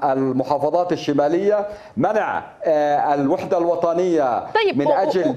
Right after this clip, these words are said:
Speaker 2: و-، و-،
Speaker 1: يعني، عدم الذهاب
Speaker 2: يعني،
Speaker 1: إلى أي
Speaker 2: يعني
Speaker 1: استحقاق
Speaker 2: ذكر-، ذك-،
Speaker 1: سياسي.
Speaker 2: ذكرنا ما تسعى إليه و-، وأهدافه، ولكن إلى أين سيصل حدوده برأيك؟ هل سيبقى في إطار عمليات محدودة أم قد يتطور ل-،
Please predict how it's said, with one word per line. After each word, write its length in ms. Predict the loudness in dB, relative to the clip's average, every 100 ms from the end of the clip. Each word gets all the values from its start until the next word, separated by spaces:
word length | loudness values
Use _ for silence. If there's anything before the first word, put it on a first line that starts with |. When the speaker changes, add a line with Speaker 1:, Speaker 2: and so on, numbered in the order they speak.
| -2
Speaker 2:
و-، 60 |
و-، 100 | 0
Speaker 1:
يعني، 280 | 2 2 0
عدم 520 | 0 0 0 0 0
الذهاب 360 | -2 0 0 2
Speaker 2:
يعني، 180 | 2 2
Speaker 1:
إلى 160 | 2
أي 60 | 2
Speaker 2:
يعني 140 | 2
Speaker 1:
استحقاق 480 | 0 0 0 2 0
Speaker 2:
ذكر-، 0 |
ذك-، 100 | 0
Speaker 1:
سياسي. 400 | 0 2 0 0
Speaker 2:
ذكرنا 420 | 0 2 2 2
ما 120 | 2 0
تسعى 360 | 0 0 0
إليه 360 | 0 2 0 2
و-، 380 | 2 2 2 0 -6 _
وأهدافه، 640 | 0 2 2 2 2 2 0
ولكن 300 | 0 0 -2
إلى 260 | 0 0 0
أين 300 | 2 2 2
سيصل 540 | 0 0 0 0 -2 -2
حدوده 500 | -4 -2 0 0 -2
برأيك؟ 500 | 0 -2 -2 -4 -6 -12 -20 -2
هل 280 | 0 0 -2
سيبقى 460 | 0 0 0 -2 -2
في 160 | -2
إطار 220 | 0 0
عمليات 460 | 2 0 0 -2 -2
محدودة 480 | -6 -4 -2 -2 -2 -6 -12 -2
أم 100 | 0 0 -2
قد 260 | -4 -2 -2
يتطور 640 | -2 0 -2 0 0 0 -2 -6
ل-، 400 | -4 -2 0 -2